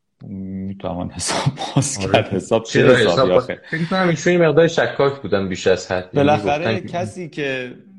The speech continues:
Speaker 1: می‌خوای آشنایی، به، به هر حال در حد خودش می‌شه روش حساب باز کرد. آیا این رابطه قراره به قصد آشناییه که شاید به ازدواج برسه، شاید نرسه؟ در حد آشنایی باید روش حساب باز کرد، نه بیشتر. یه رابطه آشنایی قرار نیست حتماً به یه رابطه منجر بشه. اگر آشنایی یا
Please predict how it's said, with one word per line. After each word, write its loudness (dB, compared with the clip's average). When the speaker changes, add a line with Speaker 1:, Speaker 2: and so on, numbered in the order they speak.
Speaker 1:
می‌خوای -6
آشنایی، -6
به، -12
به -2
هر 2
حال -4
در 2
حد -6
خودش -6
می‌شه -6
روش -6
حساب -12
باز -14
کرد. -14
آیا -2
این -12
رابطه -4
قراره -2
به -10
قصد -8
آشناییه -6
که -10
شاید -6
به -4
ازدواج -6
برسه، -6
شاید -8
نرسه؟ -8
در -6
حد -12
آشنایی -8
باید -2
روش -16
حساب -14
باز -10
کرد، -6
نه 0
بیشتر. -12
یه 0
رابطه 0
آشنایی -4
قرار -2
نیست -10
حتماً -8
به -6
یه -4
رابطه -6
منجر -4
بشه. -12
اگر 0
آشنایی -10
یا -2